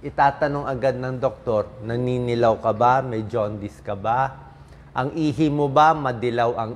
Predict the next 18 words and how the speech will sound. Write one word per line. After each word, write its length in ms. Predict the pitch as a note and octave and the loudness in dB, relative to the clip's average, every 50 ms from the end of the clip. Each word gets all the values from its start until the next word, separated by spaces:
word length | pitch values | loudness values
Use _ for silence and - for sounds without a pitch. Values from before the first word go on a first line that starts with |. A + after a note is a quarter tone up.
| - | -10
ihi? 400 | C3 C3+ C3+ A#2+ C3 D3+ D3+ - | -8 -8 -8 -6 -4 -4 -4 -4
Anong 160 | A2+ C3+ D3+ D3 | -4 -6 -6 -6
ibig 160 | C#3+ B2 B2 | -6 -8 -8
sabihin? 480 | - - C3 A#2 A#2+ B2 A2+ G2+ F#2 - - - - - - - - - - - - - - - - - - | -6 -6 -4 -2 0 0 -2 -2 -4 -10 -18 -20 -20 -20 -20 -20 -20 -20 -20 -20 -20 -20 -20 -20 -14 -2 4
Kulay 480 | E3+ F3 F3 F3 F3 F3 F3+ F3+ F3 F3+ - - - - - - | 8 8 10 10 10 10 8 8 6 0 -4 -16 -20 -20 -18 -10
maputi 640 | D3+ D3+ D3+ C#3+ - - D3+ D3+ - - F3 E3+ E3+ | -4 -2 -2 -2 0 -2 -4 -2 0 2 2 2 4
ang 240 | - D3+ C#3+ C#3+ C3 | 2 0 -2 0 2
dumi, 560 | A#2+ C#3+ C#3 D3 D#3+ E3+ F3 F3+ F3+ F3 D#3+ C#3 - - - - | 2 2 2 2 2 4 4 4 2 0 -2 -8 -14 -18 -18 -12
madilaw 720 | B2+ B2 B2+ C3 C3 B2 C#3+ C#3+ C#3 C#3+ C#3 C#3+ D3 - | -6 -2 -2 -2 0 0 0 2 4 4 4 4 4 2
ang 180 | C#3 C3+ C3 C#3+ - | 0 -2 -2 -4 -6
ihi, 640 | - D#3+ D#3+ E3 E3 C#3 D#3+ E3 D#3+ D#3+ D#3 D#3+ - - - - - - - - C3 | -4 -2 0 0 0 2 2 0 0 0 -2 -6 -14 -20 -20 -20 -20 -20 -12 -6 -4
usually 560 | C3 C3 - - D3+ C#3 C#3 C3+ C#3+ D3 C3+ | -4 -4 -2 -2 -2 0 0 0 0 0 0
may 240 | C3+ A#2+ A2 A2+ A2+ | -2 -2 -2 0 0
liver 480 | A2+ C3 C3 A#2 A#2 C3 B2+ B2 - | 2 0 0 2 4 2 2 2 2
problem, 480 | - A#2+ A#2 A2+ A2 A2+ A#2+ A#2 A#2 A2+ | 2 4 4 2 2 -2 -4 -4 -4 -6
may 100 | G#2+ G#2 | -6 -6
gallbladder 680 | F#2 A2 G#2 G2+ F#2+ F#2 F#2+ G2 F#2 F#2 F2+ G2 F#2+ F2+ | -4 -4 -4 -4 -4 -6 -6 -6 -6 -6 -8 -10 -12 -12
problem. 480 | - - F#2+ F#2 F#2 F#2 G#2 G2+ F2+ | -10 -10 -8 -8 -10 -10 -14 -14 -14